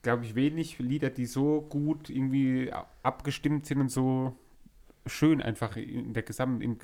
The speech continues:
der Gesamtheit wirken. So. Also ich fand es wirklich ganz, ganz hervorragendes Lied.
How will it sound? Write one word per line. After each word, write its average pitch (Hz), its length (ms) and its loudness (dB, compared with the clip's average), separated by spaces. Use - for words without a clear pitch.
der 110 100 -2
Gesamtheit 107 500 0
wirken. 87 320 -2
So. - 100 -10
Also 92 120 -6
ich - 80 -10
fand 117 180 0
es - 100 -8
wirklich 127 400 -2
ganz, 135 220 2
ganz 123 200 2
hervorragendes 92 640 -2
Lied. 104 240 -8